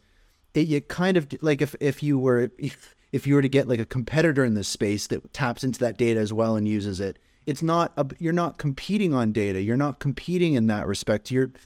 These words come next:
you're competing on experience and, um, inter-, you know, like, usability and all those different types of things. So it's a whole different thing. So, I mean, um, a hundred, a hundred threads is a, is a solid starting point.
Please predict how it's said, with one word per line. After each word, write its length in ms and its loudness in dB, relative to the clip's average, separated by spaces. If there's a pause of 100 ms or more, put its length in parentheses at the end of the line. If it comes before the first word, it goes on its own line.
(220)
you're 140 2
competing 440 0
on 120 0
experience 1160 0
and, 600 0 (500)
um, 560 0 (540)
inter-, 240 0
you 160 0
know, 120 4
like, 180 2
usability 760 2
and 80 0
all 80 2
those 120 0
different 220 -4
types 160 -2
of 60 -6
things. 160 -2
So 80 0
it's 120 0
a 100 0
whole 460 2
different 440 0
thing. 180 -2
So, 160 0
I 100 4
mean, 260 2 (440)
um, 540 2 (840)
a 40 -10
hundred, 300 0
a 80 -2
hundred 320 0
threads 340 2
is 140 -2
a, 60 2
is 240 0
a 60 -2
solid 380 2
starting 380 0
point. 400 -2